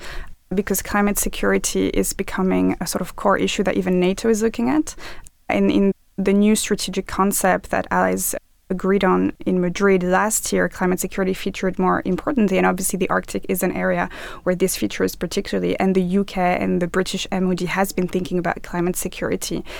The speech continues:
maybe more than other allies and other big allies. So I think this is really something that is also of particular interest to the U K. Just building on, on Matti's point about nato's role, I think the Arctic is one of the issues that allies know they need to deal with more, but there needs to be a very careful and balanced approach. It wasn't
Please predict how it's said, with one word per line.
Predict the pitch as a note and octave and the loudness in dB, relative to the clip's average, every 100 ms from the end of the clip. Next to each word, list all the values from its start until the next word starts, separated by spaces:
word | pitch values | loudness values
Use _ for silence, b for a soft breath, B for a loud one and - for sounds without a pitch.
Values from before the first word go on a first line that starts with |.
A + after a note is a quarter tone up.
| B | B
maybe | G3+ G3 | 2 4
more | G3 F#3+ F#3 | 4 6 4
than | F#3 F3 - _ - | 2 0 -2 _ -4
other | F3+ F#3 F3+ | 0 2 2
allies | F3+ F3+ E3 E3+ | 0 -2 -2 -2
and | F3 | -2
other | F3 F3 | -2 -4
big | E3+ F3 F3+ | -4 -2 -2
allies. | E3+ D#3+ E3 | -2 -2 -2
So | - | 0
I | E3+ | 0
think | F#3+ F#3+ | 0 0
this | - | 0
is | F#3 F3 - | -2 -4 -2
really | G#3 F#3+ | 2 2
something | - F#3 F3+ | 2 2 2
that | F3+ | 2
is | F3 | 2
also | F3 - | 0 -2
of | F3+ | -6
particular | F3 F3+ F3+ | -6 -6 -4
interest | - F#3 F3+ - | -2 -2 -4 -6
to | F#3+ | -6
the | E3+ | -6
U | F3+ | -2
K. | F3+ B B B | -2 B B B
Just | A#3 G#3 | 0 2
building | A#3+ A3+ G#3+ | 2 2 2
on, | - | 2
on | G3 | 2
Matti's | G3 G#3+ A3+ | 2 2 -2
point | - F#3+ F#3+ | 0 0 2
about | F3+ - | 0 2
nato's | F3+ G3 - F#3+ F#3 | 2 2 0 -2 2
role, | F#3 F3+ B B B B | 4 4 B B B B
I | E3 | -4
think | A#3 A#3 - - | 0 0 0 0
the | F#3+ G3+ | 4 4
Arctic | G3+ A3+ A3 G3+ | 4 0 0 0
is | F3+ | 0
one | F3 F#3+ G#3+ | 2 4 4
of | G3+ F#3+ | 2 0
the | F#3+ | 0
issues | G3+ G3 - G3+ F#3 F3+ - | 0 0 0 0 0 0 0
that | F#3+ F3 F3 - - - - _ - | 2 2 0 -4 -4 -6 -16 _ -4
allies | G3 G3+ G3+ F#3+ F#3+ | 0 2 2 0 4
know | F#3+ F#3+ B3 | 4 6 4
they | A3+ G3+ | 4 4
need | G#3 G3 | 4 2
to | G3+ | -2
deal | F3+ G3+ G3 | 2 4 6
with | G3 F#3+ | 4 4
more, | F#3+ F#3+ A3+ | 2 2 2
but | G3+ F3 | 0 2
there | F#3+ | 2
needs | F#3+ G3 | 4 2
to | - | 0
be | F#3+ | 0
a | F3+ | 2
very | F#3 F#3+ | 2 2
careful | - F#3 F3+ G3 | 0 0 0 -2
and | F#3 F3+ | 0 0
balanced | F3+ F3+ F#3 - | 0 2 0 -2
approach. | F#3+ - A#3+ - | -4 0 0 0
It | G#3+ | 0
wasn't | F#3+ F#3 G#3 G#3+ G#3+ G#3+ | 2 4 2 4 4 2